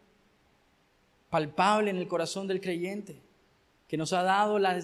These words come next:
la sabiduría divina en el Espíritu Santo y puesta en nuestros corazones para saber cómo agradar a Dios,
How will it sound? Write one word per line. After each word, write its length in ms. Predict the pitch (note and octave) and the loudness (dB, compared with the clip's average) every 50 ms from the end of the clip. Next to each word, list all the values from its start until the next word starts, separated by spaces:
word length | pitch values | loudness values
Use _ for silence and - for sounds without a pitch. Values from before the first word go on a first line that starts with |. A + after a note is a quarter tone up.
| - E3+ | -4 -4
la 120 | E3+ E3 | -2 -2
sabiduría 560 | E3 - F3 E3 E3 D#3+ D3+ D3+ F#3 G3 G3 G3 | -2 -2 -2 0 2 2 4 4 6 6 6 6
divina 500 | E3+ F#3 E3+ D#3 F3 A3 A#3+ A#3 A3 G3+ | 4 2 2 2 2 4 4 4 2 2
en 80 | F#3 | 0
el 80 | F3 E3 | 0 -2
Espíritu 440 | D#3 D3+ - G3+ G3+ G#3 G3 G3 F#3 | -2 -2 -2 -2 -2 -2 -2 -4 -6
Santo 420 | - - G#3+ G3+ G#3+ G#3+ - F#3+ | -4 -4 -2 -4 -4 -2 -2 -4
y 40 | E3 | -2
puesta 260 | - F#3 F#3 F#3+ A3 | -2 -4 -2 -2 -2
en 60 | G3+ | -2
nuestros 260 | G3 F#3 F#3+ F#3 E3 | -2 -2 -4 -4 -4
corazones 640 | - F3 E3 D#3+ D3+ - - A3 A3 G#3 F3+ E3 D#3+ - - - - - | -2 0 0 0 -2 -2 -4 -4 -4 -2 -4 -6 -6 -10 -16 -20 -20 -8
para 220 | - F3 E3 E3+ E3 | -4 -4 -2 -2 -2
saber 480 | - - F3+ F3 F3 G3 G#3 G#3+ G3+ | -2 -2 -2 -2 0 0 0 0 0
cómo 220 | G#3 G3+ G3 G3+ G3+ | 0 -2 -2 0 0
agradar 340 | F#3+ F#3+ F3+ F3 F3+ F#3+ F#3+ | 0 0 0 0 0 0 0
a 80 | F#3+ | 0
Dios, 680 | F#3+ G3 F#3+ G3 G3+ G3+ G3 - - - - - - | -2 -2 -2 -4 -6 -6 -8 -10 -12 -12 -16 -18 -20